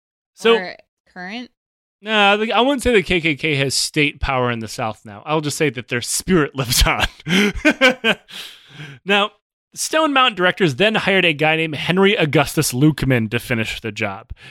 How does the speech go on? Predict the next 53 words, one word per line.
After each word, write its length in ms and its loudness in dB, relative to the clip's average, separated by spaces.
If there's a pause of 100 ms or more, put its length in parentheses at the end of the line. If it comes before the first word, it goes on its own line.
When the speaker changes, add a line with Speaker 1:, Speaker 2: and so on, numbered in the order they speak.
(100)
Speaker 1:
which 260 -2 (120)
pissed 320 0
Borglum 480 2
off 300 0
even 300 -2
more 380 2 (320)
because 280 0
Lukeman 380 2
was 160 4
<laughs> 0 -
Jewish. 600 0 (1160)
Speaker 2:
Oh, 180 0
no. 500 0
Speaker 1:
I 80 0
don't 280 2
want 160 2
to, 80 0
like, 340 2
hand 420 0
one 300 2
to 240 -2
the 140 -4
disgusting 720 -4
people 300 0
of 80 -4
the 80 -2
state 160 -4
of 80 -6
Georgia 400 4
at 280 2
the 80 -2
time, 320 2
but, 140 2
like, 300 0
I 80 0
really 400 2
hope 220 2
they 120 0
hired 300 -2
a 60 -4
Jewish 300 -2
person 380 0
just 460 0
to 80 -6
spite 380 -2
him, 300 -12
Speaker 2:
<laughs> 540 -8
Speaker 1:
'cause 120 -12
that 80 4
would 100 4
be 120 0
fucking 500 -4
hilarious. 840 -4